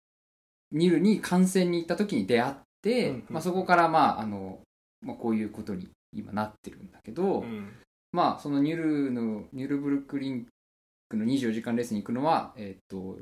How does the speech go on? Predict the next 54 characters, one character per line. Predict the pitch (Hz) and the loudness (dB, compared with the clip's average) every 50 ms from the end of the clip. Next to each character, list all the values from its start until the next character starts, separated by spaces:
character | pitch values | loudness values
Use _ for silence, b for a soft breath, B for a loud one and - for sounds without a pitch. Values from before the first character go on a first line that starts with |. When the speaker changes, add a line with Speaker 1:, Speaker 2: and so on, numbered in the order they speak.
| - - - - - - _ _ _ _ _ _ _ | -16 -18 -20 -20 -20 -20 _ _ _ _ _ _ _
Speaker 1:
二 | - 127 147 | -4 -2 4
年、 | 165 190 202 202 190 - - | 4 6 4 4 2 -2 -6
え | 135 143 | -6 -6
っ | 139 139 | -6 -6
と | - 123 | -6 -6
ね、 | 120 107 92 - - _ _ _ _ _ _ _ _ _ _ _ _ _ _ _ _ _ _ _ _ _ _ | -6 -6 -6 -8 -16 _ _ _ _ _ _ _ _ _ _ _ _ _ _ _ _ _ _ _ _ _ _
え | 110 110 107 | -10 -10 -10
っ | - | -10
と、 | - | -8
二 | 104 107 131 190 | -4 4 6 8
年、 | 240 240 - - | 8 8 6 4
二 | 143 185 240 285 | 6 10 12 12
年 | 277 254 196 147 123 | 12 12 10 6 4
連 | 120 123 123 123 | 4 2 4 2
続 | 113 113 - - 110 | 0 0 0 2 2
四 | 113 131 139 135 | 4 4 4 2
回 | 135 139 123 117 | 2 2 4 4
目。 | 113 120 - - - _ _ _ _ _ _ _ _ | 4 2 0 -4 -14 _ _ _ _ _ _ _ _
Speaker 2:
う | 123 | -10
ー | |
ん。 | 123 123 127 127 131 131 135 139 143 151 160 160 165 175 175 175 180 175 | -8 -6 -6 -4 -2 -2 -2 -2 -2 -2 -2 -2 -2 -2 -2 -4 -4 -4
Speaker 1:
な | 127 113 - | -4 -4 -4
の。 | 175 165 - - - | -6 -10 -12 -10 -10
Speaker 2:
う | |
ん | 139 | -8
う | 131 | -8
ん | 131 - | -8 -10
う | 120 | -2
ん。 | 110 | 2
Speaker 1:
去 | - 262 | 4 8
年 | 247 220 180 131 | 8 8 8 8
も | 110 101 | 6 4
ま | 107 110 101 | 4 2 2
あ | 107 117 | 2 2
同 | 123 | 2
じ | 123 117 | 2 0
こ | - 117 113 | -2 -4 -4
と | - 95 | -4 -6
や | - - | -8 -10
っ | - | -16
て | _ - | _ -20
て、 | - - 180 185 151 | -12 -8 -4 -4 -2
Speaker 2:
う | 135 | -2
ん | |
う | |
ん | |
う | 123 | -4
ん。 | 113 - 110 110 104 B B B B B _ _ | -6 -10 -14 -16 -16 B B B B B _ _
Speaker 1:
で、 | - 143 | -8 -4
今 | 139 143 | -4 -2
年 | 139 131 - 131 | -2 -2 0 2
も | 113 107 | 2 0
行 | 98 | 0
っ | 92 | -2